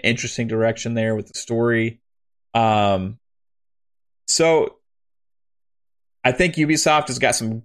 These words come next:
great things in the works. I do still wanna see Splinter Cell from them. I'm, I'm crossing my fingers and hoping, you know, but, uh, I wouldn't worry too much about,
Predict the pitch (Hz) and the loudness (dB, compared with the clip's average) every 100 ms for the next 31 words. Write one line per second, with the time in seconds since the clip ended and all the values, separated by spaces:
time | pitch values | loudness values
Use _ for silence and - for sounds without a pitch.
0 | _ 131 131 - 131 131 127 127 131 131 | _ 0 2 0 -2 0 0 2 2 0
1 | 131 - 113 123 127 127 135 127 123 - | -4 -2 -2 -2 -4 -4 -2 0 -2 -2
2 | 123 - 117 120 - 123 123 123 123 123 | -6 -4 -4 -4 -2 -2 -2 -4 -4 -2
3 | 120 123 _ _ _ _ - 117 120 98 | -2 -6 _ _ _ _ -6 -2 0 0
4 | 113 - 120 120 123 117 117 117 113 113 | -2 0 0 0 -2 -4 -4 -4 -4 -4
5 | 110 113 113 117 113 - _ _ _ _ | -2 0 0 -2 -4 -12 _ _ _ _
6 | 117 113 113 90 - 117 113 110 110 107 | 0 2 2 0 2 2 2 2 4 4
7 | 85 127 156 160 127 127 131 127 127 120 | 4 4 4 0 0 2 2 0 0 0
8 | 117 120 110 107 92 | 0 0 2 2 -2